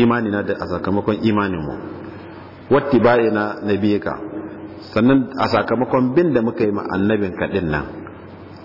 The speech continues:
Ai wato kenan, usturha, ka suturce mana wannan zunuban namu. Wa kafir anna sayyi'atina, ka kankare mana kurakuranmu, fi ma bainana wa bainaka, wanda ya faru tsakaninmu da tsakaninka. Duk abin da muka yi na zunubi, a kai muka sabawa, Allah ka kankare mana wannan.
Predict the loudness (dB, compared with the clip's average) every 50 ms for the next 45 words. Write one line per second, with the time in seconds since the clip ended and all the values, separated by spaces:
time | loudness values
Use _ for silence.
0 | -6 0 2 4 6 6 4 2 0 -2 -2 0 0 2 0 0 -2 -4 -8 -12
1 | -12 -12 -12 -12 -6 -2 -2 -2 0 0 2 4 4 4 2 0 -2 -4 -6 -6
2 | -2 0 0 0 0 2 2 4 4 4 2 2 0 0 0 -2 -2 -2 -2 -2
3 | -2 0 0 2 2 2 2 2 2 2 0 0 -2 -4 -4 -6 -10 -12 -10 -10
4 | -12 -12 -12 -12 -10 -2 0 2 2 4 2 4 4 4 4 4 4 2 2 0
5 | 0 0 0 0 0 0 -2 -2 -2 0 0 0 -2 -4 -8 -12 -16 -14 -14 -14
6 | -12 -12 -12 -6 0 0 2 4 4 4 4 4 4 4 4 4 4 2 0 -2
7 | -2 -2 -2 -2 -2 -2 -2 0 0 0 0 0 -2 -4 -4 -6 -8 -10 -10 -10
8 | -10 -12 -4 0 4 4 6 6 6 4 4 4 2 2 2 2 2 0 0 0
9 | 0 -2 -2 -2 -2 -4 -2 0 2 2 2 4 2 2 2 0 0 0 -2 -2
10 | 0 0 0 0 0 0 0 0 0 0 -2 0 0 0 -2 -2 -4 -4 -4 -4
11 | -8 -12 -14 -8 -2 2 2 4 4 4 4 6 6 6 4 2 2 2 2 2
12 | 2 2 0 0 -2 -2 -2 0 0 -2 -2 0 0 0 2 4 4 4 4 4
13 | 2 0 -2 -2 -4 -4 -2 -2 -2 -2 -2 -2 -2 -2 -2 -2 -4 -4 -2 -2
14 | 0 2 4 2 4 2 2 0 0 0 -2 -2 -2 -4 -6